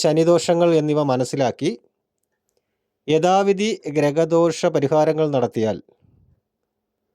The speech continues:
നിലവിൽ പ്രതികൂലമായിട്ടുള്ള സാഹചര്യങ്ങളെ ഒരു പരിധിവരെ മറികടക്കുവാൻ സാധിക്കും എന്നുള്ളതാണ്. ഒരു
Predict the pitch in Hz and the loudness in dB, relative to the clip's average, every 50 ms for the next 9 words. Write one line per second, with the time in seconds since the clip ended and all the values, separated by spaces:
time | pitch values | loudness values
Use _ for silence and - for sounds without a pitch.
0 | _ _ _ - 143 156 165 185 202 196 190 - 160 156 165 165 180 185 185 190 | _ _ _ -4 -2 0 2 2 0 0 0 0 2 2 2 2 2 2 2 2
1 | 190 185 180 180 180 180 185 170 175 180 226 - - - - - 143 135 131 131 | 2 2 2 0 0 -2 -2 0 0 2 0 0 -2 -6 -8 -4 -2 -2 0 0
2 | 123 139 131 131 135 127 135 123 117 107 110 - 104 - - _ _ _ _ _ | -2 -4 -2 -2 -2 0 0 -2 -2 -2 -2 -2 -4 -4 -8 _ _ _ _ _
3 | _ _ _ _ _ 123 123 123 135 135 - 123 120 120 131 131 147 151 147 147 | _ _ _ _ _ -4 -2 -2 -2 -2 -2 -2 -2 -2 -2 -2 0 0 0 2
4 | 143 147 143 135 131 123 123 127 120 127 127 120 - 127 127 127 131 131 - _ | 0 0 0 0 0 0 0 0 0 -2 -2 -2 -2 -2 -2 -2 -2 -2 -6 _
5 | _ _ 101 - - - 117 120 120 120 127 127 - 139 135 135 - 117 107 107 | _ _ -16 -12 -6 -2 -2 -2 -2 -2 -6 -6 -6 -6 -8 -6 -8 -10 -8 -6
6 | 107 104 101 92 76 62 - - - _ _ - - - - - _ _ _ _ | -6 -4 -4 -6 -6 -8 -10 -16 -20 _ _ -20 -20 -20 -20 -20 _ _ _ _
7 | _ _ _ _ _ _ _ _ _ _ _ _ _ _ _ _ _ 143 151 165 | _ _ _ _ _ _ _ _ _ _ _ _ _ _ _ _ _ 0 2 2
8 | 180 226 | 4 4